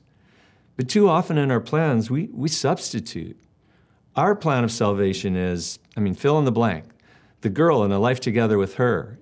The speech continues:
It's the money from a successful business and the life of choices that come with it. It's the education and a life of social respect that comes with the position of that. It's the political leader and the reform he will bring. I mean, you can go on and on and on. And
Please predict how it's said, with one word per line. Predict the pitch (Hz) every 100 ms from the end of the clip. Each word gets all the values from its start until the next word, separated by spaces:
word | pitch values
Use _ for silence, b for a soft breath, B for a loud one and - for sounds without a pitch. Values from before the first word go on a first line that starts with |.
| -
It's | 110 104
the | -
money | 113 151 131
from | 101 110
a | 101
successful | - - 131 - 117
business | 95 139 123 90 - 101
and | 85
the | 98
life | 113 135 127
of | 107
choices | - 131 127 95
that | 90
come | - 104 107
with | 127 -
it. | 73 - B B B B B B -
It's | 120
the | 131
education | 131 123 117 165 165 160 107
and | 104
a |
life | 120 135 107
of | 95
social | - - 135 131 117
respect | 104 - 135 123 -
that | - 117
comes | 127 117 113 B B B B
with | 113 117
the |
position | 98 113 98 151 - 110 87 78 - _ _
of | 110 82
that. | 90 76 60 -
It's | 127 123 -
the | 127
political | 147 156 160 151
leader | 139 156 143 98
and | 95
the | 95
reform | 95 135 156 143 117
he |
will | 107 101
bring. | 107 131 95
I | - - 139
mean, | 147
you |
can | 214
go | 147 113
on | 123 180 151
and | 110
on | 131 151
and | 117 113
on. | 135 110
And | 104